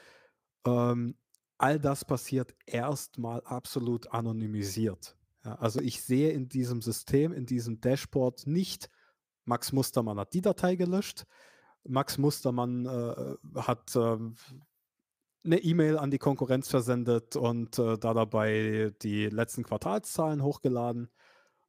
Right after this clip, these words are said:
Ähm, und Max, äh, Mustermann hat, ich,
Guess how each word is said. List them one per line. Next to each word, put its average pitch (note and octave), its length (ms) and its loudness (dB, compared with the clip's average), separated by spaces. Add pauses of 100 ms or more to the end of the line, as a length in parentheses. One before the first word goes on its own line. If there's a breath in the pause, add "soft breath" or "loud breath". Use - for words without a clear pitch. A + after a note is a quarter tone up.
(160)
Ähm, A#2+ 360 0
und A#2+ 480 -2
Max, - 520 -2
äh, A2+ 440 2
Mustermann A2 640 -2
hat, - 420 -6
ich, - 300 -8